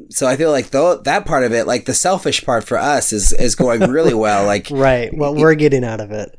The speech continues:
Speaker 1: Yeah.
Speaker 2: <laughs>
Speaker 1: Um, but then I don't know if we're necessarily always, uh, interacting with the audience as much as I'd like or in the way that is, is useful, you know? And I mean, we do interact
Speaker 2: Mm-hmm.
Speaker 1: with them, and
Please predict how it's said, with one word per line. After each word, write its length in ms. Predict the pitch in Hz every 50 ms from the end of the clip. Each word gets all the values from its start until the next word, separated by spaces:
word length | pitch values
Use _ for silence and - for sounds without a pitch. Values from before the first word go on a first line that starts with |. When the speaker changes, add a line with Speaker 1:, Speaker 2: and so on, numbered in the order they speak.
| -
Speaker 1:
Yeah. 680 | - - - - 127 143 143 139 131 113 110 107 110 170
Speaker 2:
<laughs> 60 | - -
Speaker 1:
Um, 680 | 131 127 127 123 120 120 117 113 - - - 135 123 113
but 160 | - 139 123
then 380 | 131 147 147 143 139 139 135 - _ _ _ _
I 100 | - 143
don't 200 | 147 165 170 143 151
know 180 | 151 147 147
if 140 | 139 - -
we're 80 | 139 135
necessarily 760 | 131 135 139 - - 139 - - 147 139 135 131 127 120 113
always, 720 | - - 113 120 123 123 123 123 123 123 120 110 - - - _ _ _ _ _ _ _ _ _ -
uh, 240 | 110 113 113 110 - -
interacting 580 | 135 135 127 120 120 120 123 - - 120 120
with 200 | 120 120 - - -
the 260 | - 110 117 110 - -
audience 440 | 104 110 113 117 131 139 143 143 147
as 160 | 139 135 -
much 460 | 147 139 143 143 143 - - - - - -
as 380 | - 127 127 127 127 123 113 -
I'd 220 | - 131 131 117
like 380 | 123 123 127 131 139 143 143 -
or 140 | - 120 123
in 160 | 123 120 117
the 100 | 117 117
way 400 | 110 113 117 117 117 117 117 117
that 400 | 110 107 113 110 107 104 104 - - - - _ _ _ _ _ -
is, 300 | - 117 117 104 104 110
is 260 | - - 127 113 107
useful, 560 | 110 123 135 131 - - 147 147 147 143 139
you 160 | 151 151 151 143
know? 220 | 147 147 147 151
And 100 | 143 147
I 60 | 147
mean, 140 | 151 165 170
we 100 | 175 175
do 160 | 160 196 190
interact 340 | 135 135 139 131 127 123 123
Speaker 2:
Mm-hmm. 80 | - 127
Speaker 1:
with 80 | -
them, 260 | - 127 123 123 120
and 160 | 120 113 107